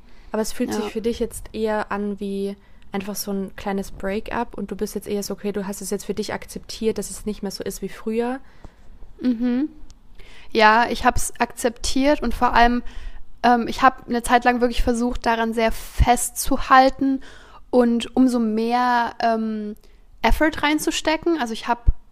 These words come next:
Speaker 2: dann immer mehr geschrieben und mehr, auch lass uns doch weiterhin jede Woche telefonieren, weil ich das irgendwie nicht wahrhaben wollte und so dachte, okay,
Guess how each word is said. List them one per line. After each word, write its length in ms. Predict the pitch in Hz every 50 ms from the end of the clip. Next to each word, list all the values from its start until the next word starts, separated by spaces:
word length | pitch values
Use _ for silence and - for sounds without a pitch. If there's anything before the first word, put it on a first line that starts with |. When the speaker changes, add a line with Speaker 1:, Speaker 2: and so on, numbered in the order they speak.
| - - _ - -
Speaker 2:
dann 180 | - 240 226 226
immer 240 | - 247 247 247 240
mehr 280 | 240 240 233 233 233 240
geschrieben 500 | 214 233 - - - - 262 247 247 233
und 140 | 233 233 226
mehr, 240 | 233 233 233 -
auch 140 | - - - - - -
lass 240 | 220 240 247 247 -
uns 120 | 247 233 -
doch 160 | 247 220 220
weiterhin 640 | 220 226 233 233 240 226 - 240 233 233 226 226 220
jede 240 | 226 - 220 226 -
Woche 160 | 226 - 233
telefonieren, 560 | - - 240 226 - - 240 247 262 262 254 - - - - - - - - -
weil 80 | 240 233
ich 40 | -
das 120 | 240 -
irgendwie 200 | - 233 240 240
nicht 240 | 226 226 - - -
wahrhaben 480 | 233 214 233 247 269 285 294 285 285 277
wollte 320 | 294 285 294 302 294 -
und 140 | 240 240 233
so 120 | - 240 233
dachte, 260 | 240 233 - - -
okay, 360 | 233 - - - 254 254 254